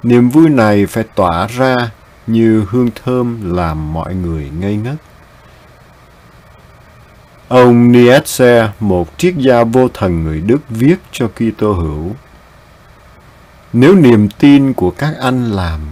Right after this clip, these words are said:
các anh hạnh phúc, thì hãy cho tôi thấy hạnh phúc ấy trên khuôn mặt của các anh. Nếu tin mừng của sách thánh được viết trên khuôn mặt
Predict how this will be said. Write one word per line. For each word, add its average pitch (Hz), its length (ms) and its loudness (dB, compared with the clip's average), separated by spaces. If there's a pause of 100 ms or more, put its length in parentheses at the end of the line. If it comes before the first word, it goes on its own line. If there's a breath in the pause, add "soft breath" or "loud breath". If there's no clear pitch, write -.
các 127 180 -10
anh 107 140 -6
hạnh 82 240 -12
phúc, - 240 -8 (800 soft breath)
thì 110 140 0
hãy 98 180 0
cho 135 180 0
tôi 123 440 2
thấy 135 440 -2
hạnh 104 200 -2
phúc - 240 -4
ấy 135 320 0 (180)
trên 139 380 0
khuôn 135 360 -6
mặt 80 220 -10
của 82 140 -10
các 117 260 -14
anh. 98 120 -14 (1300)
Nếu 151 220 6
tin 175 200 6
mừng 110 460 4
của 98 480 2
sách 196 320 -4
thánh 143 420 -6 (280)
được 101 180 -2
viết 120 280 2 (220)
trên 147 320 2
khuôn 139 320 -4
mặt 82 140 -6